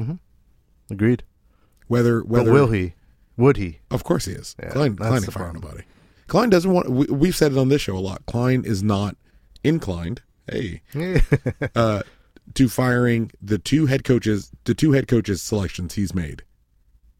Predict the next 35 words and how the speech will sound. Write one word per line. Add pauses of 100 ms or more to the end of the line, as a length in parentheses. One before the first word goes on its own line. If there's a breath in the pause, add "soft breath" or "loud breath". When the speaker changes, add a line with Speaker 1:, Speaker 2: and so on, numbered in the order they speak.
(120)
Speaker 2:
in
back-to-back
seasons. (120)
Speaker 1:
Hmm. (220)
Speaker 2:
Curt
Onalfo
didn't
last
a
season. (280)
Chris,
Cl-,
uh, (120)
Ziggy
Schmid
not
lasting
a
season. (720 soft breath)
These
are
both (160)
Klein's
first
hires.
He
didn't
hire
Bruce
Arena.
Speaker 1:
Could
we
have
had
Bro-,